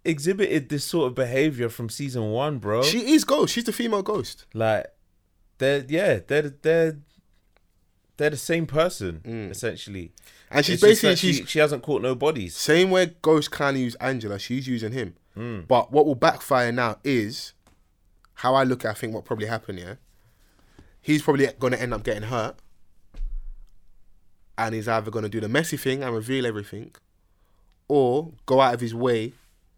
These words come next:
Speaker 2: to get my man convicted.
Speaker 1: Yeah.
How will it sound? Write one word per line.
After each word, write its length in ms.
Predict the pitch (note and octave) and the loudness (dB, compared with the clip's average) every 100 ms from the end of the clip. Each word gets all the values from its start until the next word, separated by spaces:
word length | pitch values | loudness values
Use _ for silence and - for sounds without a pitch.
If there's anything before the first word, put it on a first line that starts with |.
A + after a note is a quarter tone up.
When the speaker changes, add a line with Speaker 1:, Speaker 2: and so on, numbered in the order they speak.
| _ _ | _ _
Speaker 2:
to 160 | - A2+ - | -10 -10 -2
get 300 | B2+ A2+ - _ - | 0 0 -4 _ -8
my 220 | A2+ A2+ | -2 -2
man 180 | G#2 G2 | -4 -8
convicted. 640 | G2+ G2+ - - - - _ _ _ _ _ _ _ _ _ _ _ _ _ _ _ _ _ _ _ _ _ _ _ _ _ | -10 -8 -10 -10 -18 -18 _ _ _ _ _ _ _ _ _ _ _ _ _ _ _ _ _ _ _ _ _ _ _ _ _
Speaker 1:
Yeah. 300 | F#2+ F#2+ E2+ | -8 -6 -8